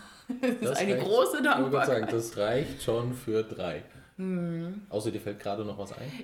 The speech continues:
Speaker 1: Ja, ähm, also ich bin grundsätzlich dankbar für das Leben, das ich jetzt hier so führe,
Speaker 2: Mhm.
Speaker 1: dass ich, äh, hier lebe, wo ich lebe. Das, da muss ich ganz ehrlich sagen, also das,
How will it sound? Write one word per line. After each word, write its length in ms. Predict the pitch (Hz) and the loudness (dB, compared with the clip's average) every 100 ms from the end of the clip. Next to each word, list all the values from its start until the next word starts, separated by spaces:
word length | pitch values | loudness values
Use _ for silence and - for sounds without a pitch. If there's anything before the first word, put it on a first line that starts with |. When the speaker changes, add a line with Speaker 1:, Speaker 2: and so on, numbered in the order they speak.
| - | -4
Speaker 1:
Ja, 760 | 185 175 175 196 214 175 - | 0 2 2 2 0 -2 -4
ähm, 520 | 196 185 175 175 175 175 | -6 -4 -4 -4 -6 -8
also 160 | - 185 | -8 -6
ich 100 | 180 | -2
bin 120 | 202 | -2
grundsätzlich 500 | 196 214 233 220 202 | 0 0 0 -2 -4
dankbar 340 | 190 185 185 170 | -2 -2 -2 -2
für 120 | 185 | -2
das 180 | 165 180 | -2 -2
Leben, 260 | 175 170 | -4 -2
das 120 | 170 170 | -4 -6
ich 120 | - - - - | -12 -14 -20 -20
jetzt 380 | - 190 190 - | -6 -4 -4 -6
hier 220 | - 214 190 | -2 0 2
so 140 | 185 | 0
führe, 580 | 185 208 226 277 302 381 | 0 -4 -2 -2 -2 -2
Speaker 2:
Mhm. 320 | - 107 131 - - | -4 -10 -12 -14 -6
Speaker 1:
dass 260 | 202 190 - | -4 -4 -4
ich, 500 | 190 190 190 - - | -2 -2 -4 -6 -2
äh, 180 | 185 | 0
hier 220 | 175 285 302 | 6 6 6
lebe, 300 | 269 220 202 | 4 4 2
wo 160 | 285 | 4
ich 140 | 392 349 | 4 4
lebe. 280 | 339 339 | 2 2
Das, 220 | 294 254 220 208 | 0 -2 -2 -2
da 100 | 220 247 | 2 2
muss 180 | 262 | 2
ich 80 | - | 0
ganz 180 | 226 - | 0 0
ehrlich 280 | - 247 240 | 0 -2 0
sagen, 360 | 202 247 320 - | 2 2 2 0
also 300 | 214 220 - - | 0 -2 -2 -6
das, 280 | 220 - | -8 -10